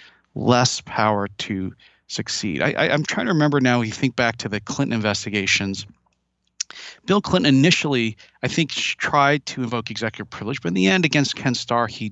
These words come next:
didn't. And then I don't think he claimed executive privilege against the, uh, House and Senate, although they might not have needed it because they had the benefit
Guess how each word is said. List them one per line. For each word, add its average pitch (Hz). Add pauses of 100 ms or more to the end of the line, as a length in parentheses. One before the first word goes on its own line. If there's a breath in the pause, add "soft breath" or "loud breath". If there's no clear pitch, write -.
didn't. 107 (560 soft breath)
And 147
then 151
I 147
don't 247
think 160
he 143
claimed 143 (480)
executive 123
privilege 120
against 113 (640 soft breath)
the, 107
uh, 104
House 123
and 117
Senate, 127
although 120
they 127
might 151
not 147
have 123
needed 135
it 113
because 117
they 120
had 120
the 117
benefit 123